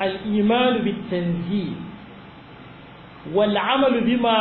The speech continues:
يرضي الجليل. Haka aka rawaito, haka ce Sayyidina Ali ya ce. Wasu suka ce, التقوى أن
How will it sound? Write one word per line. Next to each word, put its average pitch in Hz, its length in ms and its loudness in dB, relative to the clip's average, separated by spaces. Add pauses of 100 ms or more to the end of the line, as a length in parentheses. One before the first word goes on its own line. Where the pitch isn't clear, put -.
يرضي 214 460 0
الجليل. 180 800 0 (2500)
Haka 175 320 -6
aka 175 160 -6
rawaito, 160 240 -6
haka 170 160 -4
ce 170 160 -6
Sayyidina 143 400 -6
Ali 131 160 -6
ya 127 120 -2
ce. - 120 -10 (880)
Wasu 160 200 -8
suka 202 220 -4
ce, 170 380 -2 (320)
التقوى 247 760 0 (680)
أن 185 160 -2